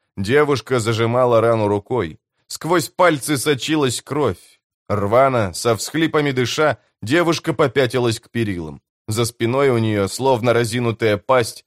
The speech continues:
зияло отверстие мусорного жёлоба. «Нет!» — закричал Том, поняв, что она задумала.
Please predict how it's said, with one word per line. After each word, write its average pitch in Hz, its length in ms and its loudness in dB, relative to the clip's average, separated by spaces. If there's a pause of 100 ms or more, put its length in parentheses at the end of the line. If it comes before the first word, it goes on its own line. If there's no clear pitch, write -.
(120)
зияло 131 540 2
отверстие 127 560 0
мусорного 110 580 0
жёлоба. 90 500 -6 (800)
«Нет!» — 262 640 2 (200)
закричал 123 680 0
Том, 139 340 2
поняв, 110 400 2
что 117 180 2
она 110 180 2
задумала. 104 520 -2